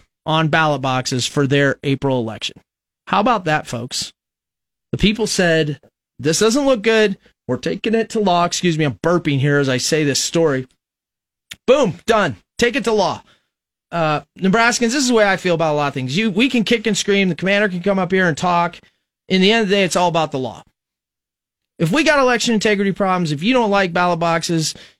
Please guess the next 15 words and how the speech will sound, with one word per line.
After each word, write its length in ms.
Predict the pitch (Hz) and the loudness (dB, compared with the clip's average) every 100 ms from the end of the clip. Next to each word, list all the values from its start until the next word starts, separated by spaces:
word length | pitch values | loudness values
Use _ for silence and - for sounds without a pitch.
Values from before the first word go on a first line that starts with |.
| - | -2
you 80 | |
know, 160 | 170 156 | 0 0
and, 320 | 151 143 139 | -2 -2 -2
and 140 | 160 151 | 0 0
the 60 | |
Zuckerbucks 640 | 143 131 220 240 208 185 - | 2 2 0 0 0 -2 -2
thing 220 | 202 175 | 0 0
is 240 | - 214 | 2 0
getting 280 | 185 214 196 | 0 0 2
handled 380 | 160 185 175 160 | 2 2 0 0
at 100 | 156 | -2
the 60 | 139 | -2
state 280 | - 185 | -2 0
legislature, 760 | 160 151 135 - 139 131 135 131 - _ _ - | 0 0 -2 -2 -2 -2 -4 -4 -12 _ _ -4
hey, 280 | 208 190 | 0 0